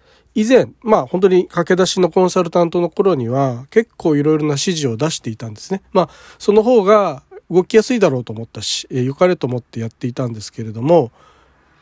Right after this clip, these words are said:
指示を出してですね、動けないっていう方がほとんどなんですね。というのは当たり前だと思うんです。自分でこうコミットメントしていない限り、これが行動になる、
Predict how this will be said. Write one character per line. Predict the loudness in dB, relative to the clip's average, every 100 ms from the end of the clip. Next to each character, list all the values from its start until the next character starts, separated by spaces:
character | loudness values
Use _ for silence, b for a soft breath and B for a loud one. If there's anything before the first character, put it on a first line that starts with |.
| b
指 | -10 -4 0
示 | 2
を | 4
出 | 2
し | -2
て | -4
で | -6
す | -4 -4
ね、 | -4
動 | -2 -2 2
け | 2
な | 4 4
い |
っ | 2
て | -4 -6
い |
う |
方 | -6 -8 -10
が | -12
ほ | -14
と | -2 0
ん | 2
ど | -2
な | -6
ん |
で | -8
す | -4
ね。 | -4 -4
と | 0
い |
う | 2
の | 4
は | 4 2 2
当 |
た | 2
り | 4
前 | 4 4 4
だ | 0
と | -4
思 | -8
う |
ん | -10
で |
す。 | -12 -14 -16 b b b b
自 | -4 0
分 | 2 2
で | 4 4 4 0 _
こ | 0
う | 2
コ | 2
ミ | 0
ッ |
ト | 2
メ | 2
ン | 2
ト | -2
し | -2
て | -2
い |
な | -2
い | -4
限 | -6 -6
り、 | 0 0 0 -6 _ 2
こ |
れ | 4
が | 4 2
行 | 4 4
動 | 6 4
に | 2
な | 0 -2
る、 | -6